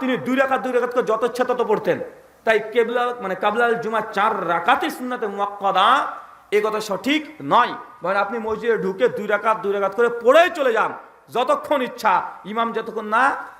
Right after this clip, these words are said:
মিম্বরে দাঁড়াচ্ছে ততক্ষণ পড়তে পারবেন। কথা বুঝতে পারছেন? ওই চার রাকাতই পড়তে হবে, এই ফতোয়াটা বাড়াবাড়ি। কি বললাম? বাড়াবাড়ি। আল্লাহ নবী বলছে, "দুই রাকাত, দুই রাকাত করে তুমি পড়তে থাকো।" কিছু সাহাবী চার রাকাত পড়ে বসে থাকতেন, দোয়া জিকির আজকার করতেন,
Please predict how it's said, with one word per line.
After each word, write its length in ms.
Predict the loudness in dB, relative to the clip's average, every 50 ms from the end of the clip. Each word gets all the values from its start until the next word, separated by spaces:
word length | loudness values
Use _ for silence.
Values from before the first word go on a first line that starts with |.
| -20 -20 _ -12 -8
মিম্বরে 380 | -6 -6 -4 -2 -2 -2 0
দাঁড়াচ্ছে 320 | 2 4 4 4 2 0 -4
ততক্ষণ 400 | -4 -4 -4 -4 -4 -4 -4 -4
পড়তে 260 | -2 -2 -2 -2 0
পারবেন। 280 | 0 0 0 0 0 0
কথা 180 | 0 2 2
বুঝতে 200 | 0 0 0 0
পারছেন? 300 | 0 0 0 0 -4 -4 -6 -8 -14 -6 -2 -2
ওই 60 | 0
চার 440 | 2 4 4 4 2 0 -4 -2 -2
রাকাতই 400 | 0 2 4 4 4 4 2 0
পড়তে 300 | 2 2 2 4 4 4
হবে, 220 | 4 4 4 2 2 -2 -12 -16 -12 -4 -2
এই 80 | 0
ফতোয়াটা 360 | 0 0 0 0 0 -2 -2 0
বাড়াবাড়ি। 420 | 0 0 2 2 2 0 -2 -4 -8 -12 -18 -20 -14 -8
কি 80 | -4
বললাম? 380 | -2 -2 0 2 2 2 2 0 -4 -8 -12 -18 -16 -4 2
বাড়াবাড়ি। 400 | 4 4 4 4 2 0 -2 -4 -10 -16 -20 -20 -16 -6 0
আল্লাহ 220 | 2 4 4 4 4
নবী 100 | 2 2
বলছে, 180 | 2 0 0
"দুই 160 | -2 -2 2
রাকাত, 240 | 2 2 2 2 -2
দুই 120 | 0 0 2
রাকাত 240 | 2 2 2 0
করে 120 | 0 -2 -2
তুমি 160 | -2 -4 -2 2
পড়তে 280 | 2 2 4 4 2
থাকো।" 280 | 4 2 0 -2 -2 -8 -10 -12 -18 -20 -20 _ _ _ _ _ _ _ _ _ _ _ _ -6
কিছু 200 | -4 -4 -2 0
সাহাবী 260 | 2 2 2 2 2
চার 220 | 2 2 4 4
রাকাত 240 | 2 0 -2 -2 -2
পড়ে 320 | 2 2 2 2 2 0 0
বসে 180 | 0 0 2 2
থাকতেন, 360 | 2 2 2 4 4 4 4 2 -4 -6 -6
দোয়া 200 | 0 4 4 4
জিকির 240 | 4 2 0 0 0
আজকার 220 | 0 2 0 -2 2
করতেন, 340 | 2 0 2 2 2 0